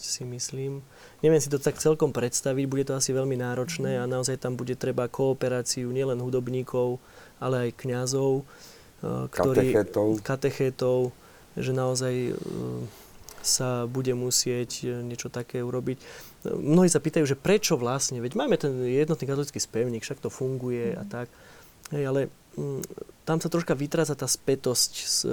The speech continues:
Speaker 1: tých textov, e, jednotného katolického spevníka s tou samotnou liturgiou. Hudba totiž to nie je iba nejaký podmas, ktorý je tam nejak, a že je to krajšie, keď tam je hudba.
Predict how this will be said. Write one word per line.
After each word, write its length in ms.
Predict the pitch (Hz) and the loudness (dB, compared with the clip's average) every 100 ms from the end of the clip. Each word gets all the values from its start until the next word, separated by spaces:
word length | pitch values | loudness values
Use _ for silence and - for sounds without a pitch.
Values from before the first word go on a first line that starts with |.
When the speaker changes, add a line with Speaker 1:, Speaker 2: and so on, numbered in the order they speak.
| 127 123 123 | -2 -4 -4
Speaker 1:
tých 180 | 131 - | -8 -4
textov, 760 | 123 123 - - 123 123 123 127 - - - - | -6 -2 -2 0 0 2 0 -4 -16 -20 -20 -20
e, 320 | - 123 117 | -10 -8 -6
jednotného 320 | 127 135 131 127 | -2 0 0 -4
katolického 480 | 127 131 127 - | -4 -2 -2 -2
spevníka 480 | 120 - 123 131 127 | -4 -4 -4 -2 -4
s 80 | - | -4
tou 80 | 120 | -2
samotnou 400 | - 131 127 123 | -2 -2 -2 -2
liturgiou. 720 | 120 - 123 127 123 123 139 - | -2 -4 -6 -6 -6 -8 -10 0
Hudba 260 | 156 160 | 0 2
totiž 240 | 151 151 147 | 2 0 -2
to 140 | 147 | 0
nie 160 | 139 175 | 4 6
je 80 | 139 | 6
iba 160 | 127 | 4
nejaký 320 | 127 127 123 | 0 -2 -2
podmas, 640 | 135 120 120 120 113 - - - | -4 0 -2 -2 -2 -2 -2 -6
ktorý 320 | - 120 120 | -8 -2 -2
je 60 | 117 | -2
tam 160 | 120 | -4
nejak, 240 | 113 117 - | -4 -6 -2
a 160 | 175 | 0
že 80 | 135 | 2
je 80 | 123 | 2
to 80 | 110 | 0
krajšie, 400 | 123 117 127 131 | 0 0 -2 -6
keď 140 | 117 | -6
tam 160 | 123 117 | -4 -4
je 80 | 117 | -4
hudba. 320 | 120 117 | -6 -8